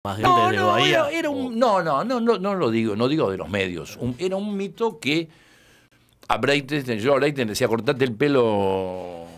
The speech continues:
Speaker 2: como mi amigo, que está acá enfrente, que la gente
Speaker 1: Sí, que
Speaker 2: nos
Speaker 1: le
Speaker 2: está
Speaker 1: queda
Speaker 2: viendo,
Speaker 1: poco.
Speaker 2: no, que le queda poco y se lo cortaba. Y no lo conocían a Breitenstein. Era un tipo de un carácter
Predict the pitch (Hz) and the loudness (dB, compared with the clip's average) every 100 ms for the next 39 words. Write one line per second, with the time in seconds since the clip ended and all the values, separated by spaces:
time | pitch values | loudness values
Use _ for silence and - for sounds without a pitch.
0 | 82 - - 98 101 104 120 139 143 175 | -20 -20 -18 -14 -10 -6 -4 -4 -4 -6
1 | 185 - 87 101 107 104 131 120 98 95 | -8 -18 -12 -8 -6 -6 -6 -6 -6 -6
2 | 110 101 101 95 90 101 113 117 190 190 | -8 -8 -10 -8 -8 -4 0 2 2 0
3 | 110 90 95 - 101 110 139 135 185 240 | -2 -4 -10 -10 -8 0 0 0 -2 -2
4 | 339 294 127 98 101 190 117 277 131 98 | -2 -2 -4 -4 -4 -4 0 2 2 2
5 | 95 131 233 247 190 196 - 320 143 76 | 2 0 -2 -2 -4 -4 -4 -6 -6 -8
6 | 73 - - - 76 95 214 262 214 190 | -14 -16 -18 -20 -18 -16 -14 -12 -8 -6
7 | 160 - 120 165 165 190 | -6 -4 -4 -4 -4 -8